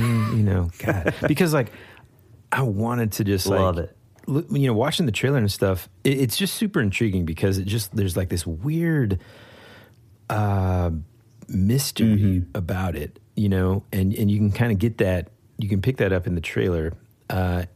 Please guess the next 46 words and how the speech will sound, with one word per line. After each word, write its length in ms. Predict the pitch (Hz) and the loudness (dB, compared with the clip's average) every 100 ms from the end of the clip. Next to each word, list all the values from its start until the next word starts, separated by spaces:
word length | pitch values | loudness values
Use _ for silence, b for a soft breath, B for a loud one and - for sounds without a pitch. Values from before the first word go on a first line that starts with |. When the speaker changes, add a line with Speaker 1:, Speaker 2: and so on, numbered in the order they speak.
| - | -8
Speaker 1:
and 340 | 110 107 101 | -2 2 2
so 680 | 98 - 113 101 98 95 - - | 0 -2 0 2 2 0 -2 -6
I 80 | 110 | -2
thought, 280 | 117 101 | 0 0
"Well, 200 | 139 147 139 - | 0 -4 -6 -6
okay, 200 | 113 98 | -4 -4
it'll 180 | 101 135 | -2 0
be 160 | 143 107 | 0 0
interesting. 480 | 101 87 - 82 78 - | -2 -4 -8 -10 -8 -4
It'll 120 | 110 | -2
be 80 | 110 | 0
an 60 | |
interesting 360 | 98 92 90 85 | 0 -2 -4 -4
take." 280 | - 113 104 | -2 -2 -2
And, 200 | 90 95 | -2 -4
and 200 | - 95 | -4 -2
like 160 | 90 90 | 0 -2
you 60 | |
said 160 | 90 90 | -2 -2
earlier, 260 | 90 92 90 | 0 0 0
you 140 | 87 | 0
know, 120 | 90 | 0
that, 220 | 85 90 90 B B B B B B - | 0 0 -4 B B B B B B -4
that 180 | 101 | -4
fondness 640 | - 107 107 101 95 87 - | -4 0 2 2 2 0 -4
for 240 | - 110 | -2 0
those 220 | 101 92 87 | 2 0 -2
old 440 | 101 92 92 85 | -2 0 0 -2
T 180 | - 95 | -4 -2
V 140 | 87 85 | 0 0
shows 500 | - 90 85 85 85 | 0 0 0 0 -2
and 120 | 85 | -2
the, 60 | |
and 220 | 87 90 87 | -2 -2 -2
the 60 | |
laugh 300 | 85 90 87 | 0 -2 -4
track 380 | - 104 90 90 | -2 0 0 -4
in, 80 | - - | -8 -8
in 260 | 104 104 90 | -8 -6 -6
sitcom 500 | - - 95 - 87 | -4 -6 -6 -4 0
Speaker 2:
Right. 240 | 87 95 82 | 2 2 0
Speaker 1:
and, 200 | 85 - | -2 -4
and 360 | 85 85 85 - - - | -4 -4 -6 -12 -20 -6
that 240 | 107 110 107 | -2 -2 0
kinda 200 | 113 92 | -2 -2
stuff 560 | - - 101 87 - | -2 -2 0 -2 -6